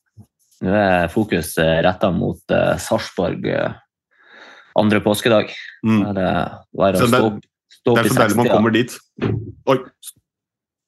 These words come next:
Speaker 1: Ja, stå opp i fem-seks-tida om morgenen og bare gikk i pils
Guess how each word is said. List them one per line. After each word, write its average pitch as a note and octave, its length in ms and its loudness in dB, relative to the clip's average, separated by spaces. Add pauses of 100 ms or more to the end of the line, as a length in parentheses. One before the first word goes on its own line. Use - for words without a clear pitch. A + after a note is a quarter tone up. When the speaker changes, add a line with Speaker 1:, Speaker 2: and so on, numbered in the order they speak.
(640)
Speaker 1:
Ja, A#2 120 6 (160)
stå A2 160 2
opp - 80 -8
i E2+ 160 2
fem-seks-tida F#2+ 540 -2
om - 80 -4
morgenen G2 260 0
og - 80 -8
bare G2 160 0
gikk F#2 240 -2
i F#2 80 -10
pils G2+ 240 -2